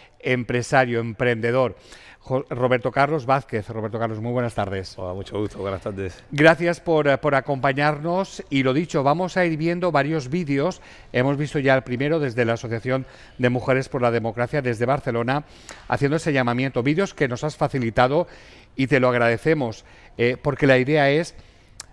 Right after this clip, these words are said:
Speaker 1: eh, utilizar, entre comillas, eh, tu, eh, tu caso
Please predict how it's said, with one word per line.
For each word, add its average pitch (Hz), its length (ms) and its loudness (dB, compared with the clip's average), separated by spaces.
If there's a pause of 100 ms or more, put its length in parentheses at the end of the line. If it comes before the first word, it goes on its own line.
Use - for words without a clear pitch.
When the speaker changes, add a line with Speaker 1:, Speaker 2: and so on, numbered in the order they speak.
(160)
Speaker 1:
eh, 120 280 0
utilizar, 147 580 2
entre 127 200 -2
comillas, 127 760 0
eh, 113 400 2
tu, 123 140 2
eh, 110 440 2
tu 117 100 -8
caso 165 480 0